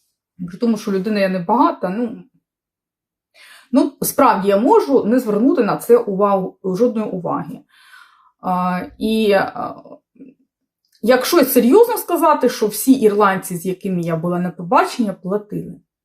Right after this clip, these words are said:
На, ходила до, на побачення. А, я не знаю, вони, можливо, це про нас отака слава.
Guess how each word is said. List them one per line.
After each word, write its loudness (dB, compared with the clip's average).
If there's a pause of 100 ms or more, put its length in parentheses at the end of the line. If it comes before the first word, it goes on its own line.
(960)
На, -10 (240)
ходила -6 (100)
до, -10
на -6
побачення. -12 (720)
А, -4
я 4
не 4
знаю, 4
вони, 6
можливо, 4
це 0
про 0
нас 4
отака -10
слава. -10